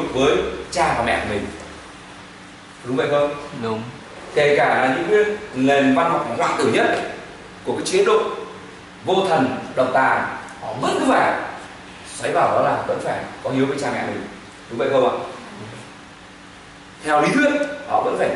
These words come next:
Speaker 1: xoáy như thế, nhưng ngày hôm nay chúng ta nhìn thấy sự băng hoại không ạ, anh em?
Speaker 2: Dạ có.
Speaker 1: Bởi sao? Bởi họ xa lìa Đức Chúa Trời, anh em ạ. Họ chỉ tôn thờ ở môi miệng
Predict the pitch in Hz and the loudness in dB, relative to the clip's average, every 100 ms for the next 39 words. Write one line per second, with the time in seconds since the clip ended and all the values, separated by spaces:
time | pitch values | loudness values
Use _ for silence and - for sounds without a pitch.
0 | - - - 135 98 - - - - 175 | -4 -8 -6 -2 -2 -4 -6 -12 -8 -2
1 | 180 170 175 196 185 165 165 151 131 123 | 0 2 4 4 4 2 0 0 0 0
2 | - - 151 131 - 120 131 - 107 - | -2 0 0 0 0 0 -2 -4 -8 -10
3 | 113 117 117 104 - 107 101 117 - - | -6 -6 -4 -8 -6 -4 -4 -6 -12 -16
4 | - - - - - 107 110 127 131 131 | -16 -16 -16 -20 -6 -2 0 0 -2 -4
5 | - - - - - - - - 104 - | -10 -14 -18 -18 -18 -18 -16 -10 -2 0
6 | - - - - - 156 185 135 131 131 | 0 -4 -8 -4 0 2 4 4 4 2
7 | 131 - 139 120 - - - 107 107 104 | -2 -2 -2 -2 -4 -10 -10 -8 -6 -8
8 | 107 - - - - 120 117 113 - - | -10 -16 -18 -18 -8 -6 -4 -6 -12 -4
9 | 196 202 190 196 196 - - 131 120 117 | 4 6 6 4 0 -2 -6 0 0 0
10 | - - - 311 247 - | -4 -2 2 4 6 4